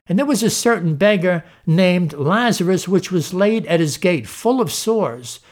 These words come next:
and desiring to be fed with the crumbs which fell from the rich man's table. Moreover, the dogs came and licked his sores." Let me stop there. I'm gonna break up this, uh, story here.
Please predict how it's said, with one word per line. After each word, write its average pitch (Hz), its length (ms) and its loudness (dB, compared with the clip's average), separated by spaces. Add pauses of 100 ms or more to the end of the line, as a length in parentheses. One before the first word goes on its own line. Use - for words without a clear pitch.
(180)
and 165 120 -2
desiring 190 760 0
to 185 80 -2
be 160 160 -2
fed 202 500 0 (240)
with 190 180 2
the 185 80 -4
crumbs 139 720 -2
which 175 220 -4
fell 156 540 -2 (120)
from 185 220 0
the 160 100 2
rich 202 380 -2
man's 175 440 -4
table. 147 500 -2
Moreover, 226 720 2 (240)
the 170 140 4
dogs 214 520 0
came 196 640 0
and 135 240 -2
licked 165 460 -4 (320)
his 143 540 2 (260)
sores." 170 680 -2
Let 170 100 -4
me 185 80 -2
stop - 600 -4
there. 165 380 2 (160)
I'm 170 80 -6
gonna 160 140 0
break 151 380 0
up 147 180 -2
this, - 380 -2 (280)
uh, 127 440 -10 (100)
story 190 540 2
here. 127 300 0